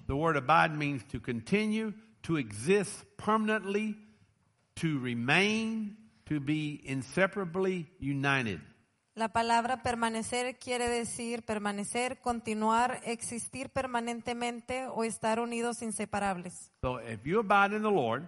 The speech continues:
Speaker 2: Entonces, si tú permaneces
Speaker 1: and
Speaker 2: en el
Speaker 1: his
Speaker 2: Señor
Speaker 1: word abides, stays in you,
Speaker 2: y s-, mis palabras permanecen en vosotros,
Speaker 1: ask whatever you wish.
Speaker 2: pedid lo que queráis
Speaker 1: It'll be done.
Speaker 2: y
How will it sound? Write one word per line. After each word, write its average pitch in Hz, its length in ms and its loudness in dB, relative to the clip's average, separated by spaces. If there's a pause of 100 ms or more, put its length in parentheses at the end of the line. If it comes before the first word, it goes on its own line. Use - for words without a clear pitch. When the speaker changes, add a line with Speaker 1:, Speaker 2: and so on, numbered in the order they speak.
(160)
Speaker 2:
Entonces, 226 480 -8
si 247 100 -8
tú 262 240 -8
permaneces 233 720 -2
Speaker 1:
and 147 140 4
Speaker 2:
en 151 60 4
el 160 60 2
Speaker 1:
his 139 60 -2
Speaker 2:
Señor 170 280 6
Speaker 1:
word 214 400 10
abides, 117 560 6
stays 131 320 0
in 113 160 -2
you, 104 340 -6
Speaker 2:
y 247 180 -8 (140)
s-, - 160 -10
mis 240 220 -6
palabras 240 540 2
permanecen 233 680 -2
en 254 120 -6
vosotros, 226 800 -2
Speaker 1:
ask 185 360 2
whatever 165 280 2
you 156 120 -2
wish. 127 380 -4 (400)
Speaker 2:
pedid 240 400 -2
lo 269 200 2
que 254 120 -6
queráis 202 720 -2
Speaker 1:
It'll 117 180 -2
be 110 160 -2
done. 95 280 -6 (200)
Speaker 2:
y 220 200 -2